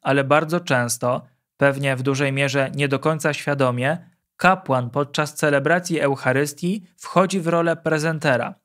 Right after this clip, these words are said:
konferencjera czy dziennikarza. Co mam na myśli?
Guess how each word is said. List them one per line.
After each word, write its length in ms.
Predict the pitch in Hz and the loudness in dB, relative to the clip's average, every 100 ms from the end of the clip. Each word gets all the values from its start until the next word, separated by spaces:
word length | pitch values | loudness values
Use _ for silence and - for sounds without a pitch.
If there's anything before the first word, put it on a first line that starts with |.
| _ | _
konferencjera 880 | - 139 135 127 120 - 139 180 190 | -4 -4 -2 0 0 0 2 2 0
czy 180 | - 123 | -4 -4
dziennikarza. 840 | 139 147 160 160 151 127 113 120 _ _ _ _ _ - | -2 -2 -4 2 2 2 -4 -10 _ _ _ _ _ -4
Co 140 | 202 | 0
mam 200 | 190 175 | 0 2
na 100 | 170 | 0
myśli? 540 | 143 117 - - - | 0 -2 -4 -10 -14